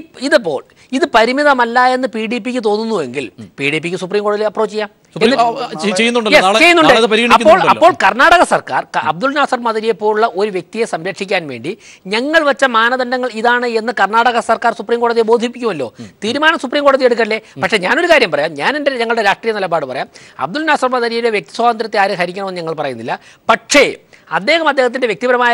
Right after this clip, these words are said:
Speaker 1: കാര്യങ്ങൾക്ക് വരുമ്പോൾ അദ്ദേഹം സ്വാതന്ത്ര്യ സമരമൊന്നും നടത്തിയിട്ടില്ലല്ലോ ജയിലിൽ കിടക്കുന്നത്. സർക്കാർ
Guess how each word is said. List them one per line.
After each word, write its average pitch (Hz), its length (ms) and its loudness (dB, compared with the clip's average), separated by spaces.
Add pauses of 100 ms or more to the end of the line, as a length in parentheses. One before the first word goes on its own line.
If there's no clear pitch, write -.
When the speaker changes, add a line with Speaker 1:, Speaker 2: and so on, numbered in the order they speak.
Speaker 1:
കാര്യങ്ങൾക്ക് 196 420 0
വരുമ്പോൾ 135 360 -4 (360)
അദ്ദേഹം 262 320 0
സ്വാതന്ത്ര്യ 175 420 2
സമരമൊന്നും 269 320 2
നടത്തിയിട്ടില്ലല്ലോ 247 520 -2
ജയിലിൽ 170 180 -2
കിടക്കുന്നത്. 107 360 -6 (540)
സർക്കാർ 247 400 4